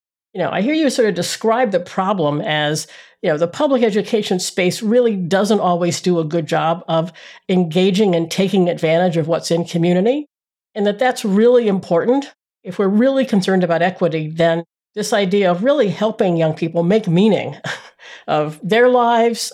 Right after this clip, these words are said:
<laughs> their communities, and see how all this stuff fits together is so important. David, can you just tell us for a minute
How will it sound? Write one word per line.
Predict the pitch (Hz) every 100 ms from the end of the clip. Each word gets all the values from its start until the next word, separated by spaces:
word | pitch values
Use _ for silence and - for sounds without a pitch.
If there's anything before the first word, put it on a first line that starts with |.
| -
<laughs> | -
their | 233 190
communities, | 185 208 208 247 240 226 220 185 - - -
and | 180 180
see | - 254
how | 190 214
all | 202 208
this | 185 175
stuff | 180 156
fits | 185 -
together | 233 262 214
is | 202 196
so | - 208 190
important. | 185 170 147 131 - _ _ _
David, | - 254 254
can | 220 247
you |
just | 277 359 -
tell | 262 -
us | 196
for | 190 165
a |
minute | 170 180 170 151